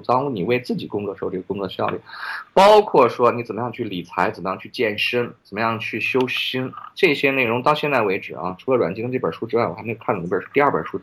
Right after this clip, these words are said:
给我们在讲这，所以我一下子就被这本书吸引到了。我觉得这本书真的是现在我们非常缺乏的一本书，因为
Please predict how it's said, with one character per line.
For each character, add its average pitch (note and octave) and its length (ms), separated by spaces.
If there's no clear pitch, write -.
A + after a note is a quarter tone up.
给 E2+ 100
我 G2 140
们 F2+ 80
在 G#2 140
讲 - 240
这， B2 120
所 C3+ 120
以 C3 40
我 G#2 120
一 A2+ 100
下 E3 260
子 A#2 60
就 A2+ 80
被 G#2 140
这 - 160
本 D2+ 180
书 - 240
吸 - 280
引 E2 180
到 D#2+ 80
了。 D2+ 180
我 G2 100
觉 A2+ 160
得 D3 100
这 - 180
本 G2 180
书 - 200
真 C#3+ 240
的 A2 140
是 G2+ 300
现 A2 240
在 A2 160
我 G2 80
们 F2 160
非 C3 160
常 B2 200
缺 - 240
乏 G2 240
的 F2 80
一 E2+ 160
本 - 160
书， - 320
因 C3 120
为 C#3 300